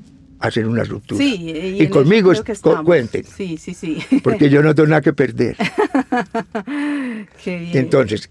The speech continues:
Speaker 1: cuando se hizo, entonces, la prensa fue muy...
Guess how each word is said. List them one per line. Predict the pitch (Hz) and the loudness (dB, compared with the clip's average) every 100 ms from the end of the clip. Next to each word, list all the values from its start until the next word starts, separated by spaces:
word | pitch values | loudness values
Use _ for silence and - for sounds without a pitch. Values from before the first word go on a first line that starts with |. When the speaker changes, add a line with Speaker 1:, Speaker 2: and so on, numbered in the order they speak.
| - | -8
Speaker 1:
cuando | 117 120 | -4 -4
se | 110 | 0
hizo, | 127 139 170 - | 0 2 0 0
entonces, | 143 - 160 208 _ - - _ - - - - | -4 0 -2 -2 _ -20 -20 _ -20 -20 -20 -6
la | - | -4
prensa | - 147 135 147 | 0 0 2 2
fue | 139 151 | 4 4
muy... | 151 156 156 | 4 4 2